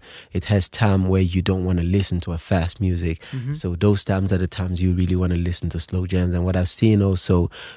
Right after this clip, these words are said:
Speaker 1: radio prefer jam that they understand, that is mellow, that they can actually s-, uh, sing along with
Speaker 2: Uh.
Speaker 1: and, and keep calm with, you know, at that time, especially,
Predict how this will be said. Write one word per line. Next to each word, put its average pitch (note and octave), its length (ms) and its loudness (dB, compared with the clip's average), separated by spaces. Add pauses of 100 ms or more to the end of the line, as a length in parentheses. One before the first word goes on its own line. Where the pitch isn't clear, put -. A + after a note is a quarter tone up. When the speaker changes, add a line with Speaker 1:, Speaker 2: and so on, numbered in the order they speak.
Speaker 1:
radio G#2 460 6
prefer F#2+ 560 2
jam F#2+ 380 4
that F2 160 0
they F#2 120 2
understand, F2 920 2 (300)
that F2 140 2
is E2+ 140 0
mellow, F2+ 680 4 (220)
that F2 140 0
they D#2+ 100 2
can E2 280 0
actually F#2+ 480 2
s-, - 440 4
uh, F2 160 4
sing G#2 300 6
along G2 520 4
with F2+ 220 2
Speaker 2:
Uh. C3 120 -2
Speaker 1:
and, F2 340 -4
and E2+ 260 -2
keep - 260 4
calm C3 440 2
with, D2 460 -6
you E2+ 120 -2
know, E2 380 -2
at D#2+ 140 -6
that E2+ 160 -8
time, E2 220 -6
especially, F2+ 640 0